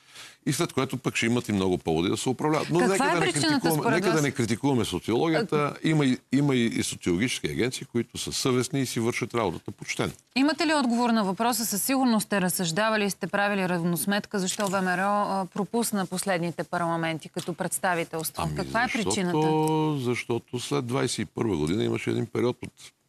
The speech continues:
Speaker 1: малко повече от две години, в които, а, не бяхме толкова активни. Може би и от, а, някакъв комплекс от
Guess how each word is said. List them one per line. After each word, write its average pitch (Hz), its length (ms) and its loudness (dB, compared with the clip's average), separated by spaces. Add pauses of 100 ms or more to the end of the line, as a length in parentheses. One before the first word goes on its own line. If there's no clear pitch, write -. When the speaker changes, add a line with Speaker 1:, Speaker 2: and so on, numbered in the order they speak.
(120)
Speaker 1:
малко 90 280 -2
повече 90 380 -2
от 67 100 -4
две 78 140 -2
години, 82 340 -2
в 160 80 -8
които, 147 540 -4 (920)
а, 120 60 -4 (380)
не 131 100 -2
бяхме 131 280 -2
толкова 147 300 -4
активни. 139 380 -2 (800)
Може 110 320 2
би 113 280 2
и 110 60 4
от, 107 300 0
а, 101 320 0 (160)
някакъв - 520 -4
комплекс - 640 -2 (280)
от 82 200 -4